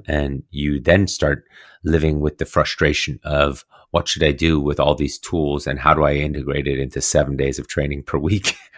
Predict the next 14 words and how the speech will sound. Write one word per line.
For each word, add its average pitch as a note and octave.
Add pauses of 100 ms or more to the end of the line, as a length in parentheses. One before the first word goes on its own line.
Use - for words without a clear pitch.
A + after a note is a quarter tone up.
(120)
Because - (360)
<laughs> - (380)
if -
you G#2
put -
every G2
training G2
concept -
together, D#2+ (640)
you F#2+
don't G#2+
have D#2
enough C#2+
time. -